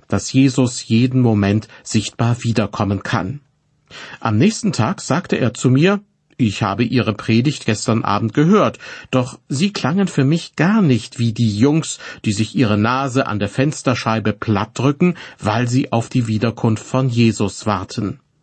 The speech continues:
Ich erklärte ihm, dass Menschen,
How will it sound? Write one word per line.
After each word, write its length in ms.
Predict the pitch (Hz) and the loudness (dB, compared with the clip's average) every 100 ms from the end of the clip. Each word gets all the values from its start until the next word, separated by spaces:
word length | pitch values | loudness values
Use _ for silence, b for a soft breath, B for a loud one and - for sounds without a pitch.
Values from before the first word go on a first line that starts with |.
| _ _ _ B B B _ | _ _ _ B B B _
Ich 240 | 110 101 | -2 0
erklärte 480 | 143 117 143 196 156 | -2 0 2 2 0
ihm, 300 | 127 139 185 - - | 2 2 2 -2 -4
dass 260 | 101 - | -4 -2
Menschen, 560 | 101 107 147 - 196 | 0 2 0 0 0